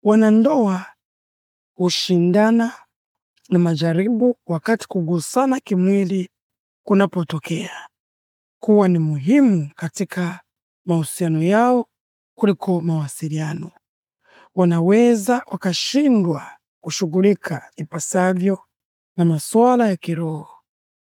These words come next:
na kimahusiano kwa sababu fahamu zao na mioyo yao inakuwa imeshamiri matamanio ya kimwili.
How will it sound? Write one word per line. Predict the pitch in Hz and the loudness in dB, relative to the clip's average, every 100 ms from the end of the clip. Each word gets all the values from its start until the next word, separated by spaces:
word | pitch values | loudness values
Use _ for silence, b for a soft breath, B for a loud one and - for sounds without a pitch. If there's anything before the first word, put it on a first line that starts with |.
| _ _ - | _ _ -2
na | 180 180 | 0 0
kimahusiano | 165 165 151 - 175 175 151 147 156 _ _ _ _ _ 202 | 0 0 -2 -4 -4 -4 -6 -10 -14 _ _ _ _ _ -4
kwa | |
sababu | 170 180 190 208 185 | -2 0 2 2 -2
fahamu | - 170 170 175 156 | -4 -4 -2 -2 0
zao | 175 254 226 180 - _ _ _ _ _ _ - | 0 2 0 -4 -12 _ _ _ _ _ _ -2
na | 190 | 2
mioyo | 185 175 175 | 4 4 2
yao | 190 226 202 170 151 _ | 2 0 -2 -4 -12 _
inakuwa | 180 170 160 208 202 196 185 b b | -4 -4 -4 0 0 0 -6 b b
imeshamiri | 240 247 - 240 233 285 285 214 185 _ _ - | 0 0 0 2 4 4 4 0 -4 _ _ -8
matamanio | 190 180 170 170 190 208 208 196 - | -6 -2 -2 0 2 2 0 -2 -6
ya | 165 | -10
kimwili. | - 160 165 151 143 151 | -6 -4 -4 -6 -8 -16